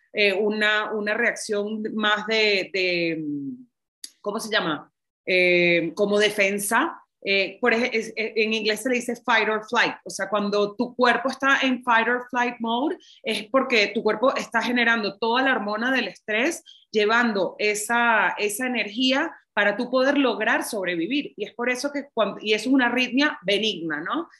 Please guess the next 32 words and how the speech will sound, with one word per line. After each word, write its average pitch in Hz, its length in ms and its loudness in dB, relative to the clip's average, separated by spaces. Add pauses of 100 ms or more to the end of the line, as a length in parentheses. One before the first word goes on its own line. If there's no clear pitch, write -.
(160)
Eso, 269 540 0
eh, 220 400 0
es 202 80 -2
lo 233 100 0
que 247 100 0
pasa, 240 260 0
por 247 100 0
ejemplo, 220 240 -4
cuando 185 480 -2
a-, 185 160 -2
te 185 80 -8
están 202 220 -2
persiguiendo, 180 640 0 (380)
tienes 240 260 2
que 294 100 2
salir 208 300 2
corriendo 254 440 2
y 240 140 0
tienes 214 420 -4
la 190 220 -6
fuerza, 262 320 0
o 311 40 0
sea, 262 120 0
la, 214 180 2 (120)
tu 247 120 -4
cuerpo 247 280 -2
está 269 180 -4
produciendo 233 760 -4 (180)
la 208 140 2
energía 202 600 2 (260)
para 208 280 4
poder 208 560 0